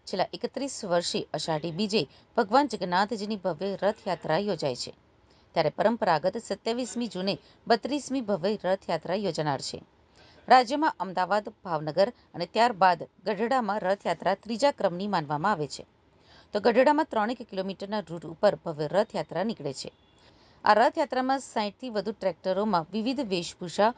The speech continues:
અને કલાકૃતિ સાથેના અલગ અલગ ફ્લોટ બનાવવામાં આવે છે.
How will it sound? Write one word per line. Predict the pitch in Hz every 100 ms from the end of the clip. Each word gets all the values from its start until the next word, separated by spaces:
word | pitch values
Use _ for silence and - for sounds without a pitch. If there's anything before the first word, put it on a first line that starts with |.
| - -
અને | 190
કલાકૃતિ | 190 214 254 - 202 226
સાથેના | - 180 226 220 -
અલગ | 165 160
અલગ | 180 196 220 -
ફ્લોટ | 185 190 - -
બનાવવામાં | 165 151 151 196
આવે | 180
છે. | 143 -